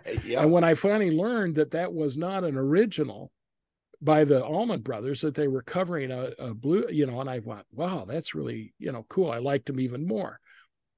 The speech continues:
Speaker 2: And, uh, I think, uh, I think another thing that for me also, uh, hooked me in, I was already, uh, I guess I'd already bit the hook,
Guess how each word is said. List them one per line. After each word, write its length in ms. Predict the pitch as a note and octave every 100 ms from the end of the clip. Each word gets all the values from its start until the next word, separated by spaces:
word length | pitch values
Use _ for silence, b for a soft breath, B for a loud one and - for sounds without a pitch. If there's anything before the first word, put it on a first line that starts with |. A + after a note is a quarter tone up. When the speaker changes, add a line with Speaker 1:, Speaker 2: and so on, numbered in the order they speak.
| _ -
Speaker 2:
And, 580 | E3+ D#3 D#3+ D3 C#3+
uh, 460 | D3 C3+ C3 C3+ C3 -
I 80 | D3+
think, 460 | - F3+ D#3+ -
uh, 320 | C#3+ B2+ B2 A2+ A#2 _ _ _ _ _ _ _ _ _ _ _ _ _ _
I 80 | E3
think 240 | - D#3+ C3+
another 260 | B2+ E3
thing 260 | E3 D3+ B2
that 180 | C3+ - _ _ _ _ -
for 200 | - B2+
me 540 | C3 G#3 F#3+ C#3+ - - _ _
also, 640 | C#3+ E3 F3+ D#3 C3+ C3 - _ - - _ _
uh, 320 | C#3+ A#2+ A#2
hooked 340 | A#2 E3 D#3 C#3+
me 320 | C#3 B2+ C3+
in, 200 | A#2+ C#3+
I 100 | D3+
was 200 | D3 C3+
already, 540 | B2+ B2 C#3+ C#3+ B2 - b b b b _
uh, 540 | - C3+ B2 A#2+ G#2+ -
I 100 | D3+
guess 280 | C#3 F#3+ E3
I'd 140 | D3+ D3
already 240 | D3+ B2
bit 360 | A2 F#3 G3+ D#3
the 140 | C3
hook, 280 | C#3 B2